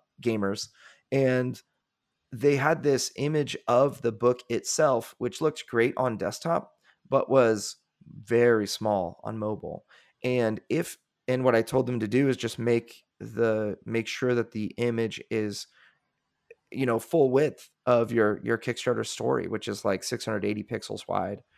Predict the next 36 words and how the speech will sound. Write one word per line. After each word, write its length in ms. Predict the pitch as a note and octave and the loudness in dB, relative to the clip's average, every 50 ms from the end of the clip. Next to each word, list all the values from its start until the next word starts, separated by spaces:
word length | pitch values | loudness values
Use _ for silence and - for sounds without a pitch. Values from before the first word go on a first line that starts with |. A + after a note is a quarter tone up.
| _ _ _ _ - - | _ _ _ _ -8 -4
right? 200 | - B2 A#2+ - - _ _ | -2 -2 -2 -4 -8 _ _
And, 300 | - C3+ C3 B2+ A#2+ A2+ | -4 -2 0 0 2 2
um, 400 | A#2+ A#2 A2+ A2+ G#2+ G#2 G2+ G2 - _ _ _ _ _ _ - - _ _ _ | 2 2 2 2 0 -2 -4 -8 -10 _ _ _ _ _ _ -20 -20 _ _ _
that 240 | - C#3+ C#3 - - | -4 -2 -2 -2 0
made 180 | C#3+ C#3+ C#3+ C3+ | 0 2 4 4
it 220 | C3+ B2+ - - | 4 2 0 -2
massive 560 | C3 B2+ B2+ B2 B2+ B2 - - A#2+ A#2 G2+ | -2 0 2 4 4 2 2 2 0 2 2
on 180 | A#2 G#2+ A2 G#2 | 2 2 2 0
mobile. 440 | G#2+ A2 G#2+ G#2 - - - - _ _ - | -2 -4 -6 -6 -8 -10 -12 -14 _ _ -2
Like, 220 | B2 B2 A#2 - - | -2 -2 -2 0 0
it, 140 | C#3 - - - A#2 | 0 2 2 0 -2
the, 260 | A#2+ C3 C3 B2+ G2 - | 0 0 0 0 -2 -2
the, 220 | A2 B2+ B2 A#2 - - | 2 2 2 2 2 -2
the 100 | - B2 | -8 -6
image 360 | - - E3 F3+ F#3 F3+ C3+ | -2 0 2 2 2 2 2
of 100 | C#3+ A#2+ | 2 2
the 80 | - B2 | 0 -2
book 460 | G#2 C#3+ D#3 D3+ A#2+ G#2+ - - - _ _ _ _ _ _ _ _ | 2 4 6 6 6 4 2 -2 -8 _ _ _ _ _ _ _ _
was 320 | B2 C#3 C3+ C3+ B2+ A#2 - - | 2 4 6 6 4 2 -2 -8
filled 260 | - - E3 E3 D#3+ | -2 4 4 6 6
up, 160 | D#3+ D3+ - D3+ | 6 4 4 2
like, 140 | C#3 - | 0 0
an 80 | C3 B2 | 0 -2
entire 460 | A#2+ A2 - - - D3 D3+ E3+ E3+ | -2 -4 -6 -4 -4 -2 -2 -2 -2
screen 760 | D3+ - - - - E3 E3+ D#3 A#2 G#2+ A#2 F#2+ G2 A2+ A#2+ - _ _ _ - | -4 -6 -8 -8 -6 -6 -4 -4 -6 -6 -8 -8 -10 -10 -14 -16 _ _ _ 2
on 160 | C3 C3 B2 | 2 4 4
a, 160 | A#2+ A2+ G2 - - | 4 2 0 0 -2
on 120 | A#2 A2+ | -2 -4
a 40 | G#2+ | -2
cell 260 | - - C#3+ D3 C#3+ | -2 0 2 2 2
phone, 360 | - - - - A2 - - - _ _ _ | 0 -4 -10 -12 -12 -14 -20 -20 _ _ _
which 220 | - C3+ D3 - | -6 -6 -2 -2
is 120 | E3+ D#3+ - | -2 -2 -2
quite 260 | - G3+ G3+ - - | -2 0 0 0 2
large, 380 | F#3 F#3 E3+ - - - - - | 0 0 -2 -4 -6 -8 -8 -4
right? 280 | - A#2 A#2+ C#3 - | -4 -2 -2 -4 -6